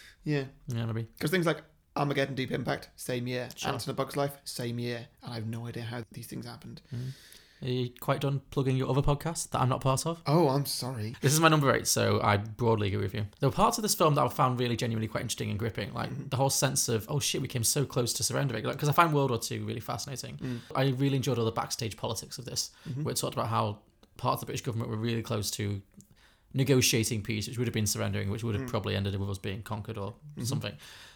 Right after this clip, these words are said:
Speaker 2: And it, the fact that we came so close, all of that seems really tense and very exciting. Not exciting in the traditional sense, but kind of, I was compelled. And then the film, I, I would just feel like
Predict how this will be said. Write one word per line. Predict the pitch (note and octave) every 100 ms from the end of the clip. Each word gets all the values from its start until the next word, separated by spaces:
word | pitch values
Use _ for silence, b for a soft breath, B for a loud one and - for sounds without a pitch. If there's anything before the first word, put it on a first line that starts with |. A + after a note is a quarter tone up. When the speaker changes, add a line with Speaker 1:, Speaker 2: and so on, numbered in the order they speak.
| B
Speaker 2:
And | A#2+ B2+
it, | D3+ C#3+
the | C#3
fact | D3
that | C3
we | B2+
came | C3+
so | A2+ A#2
close, | C#3
all | D3+
of | D#3+
that | E3
seems | - C3
really | A#2+ G2+
tense | G2 D3+ B2 - -
and | - G#2
very | A#2 A2+
exciting. | - A#2+ A2+ A2 G#2+ G2 - _ -
Not | F#3 F#3
exciting | - C#3 C3+
in | A#2
the |
traditional | G#2 A#2 - A2+
sense, | - G2+
but | - B2+
kind | - G#2+
of, | G2 - -
I |
was | C3 B2
compelled. | - D3 E3+ A2 - B B B
And | -
then | F#3
the | G3
film, | G3 G3+ F#3+
I, | -
I | E3
would | F3
just | D3
feel | G#3
like | F#3+ -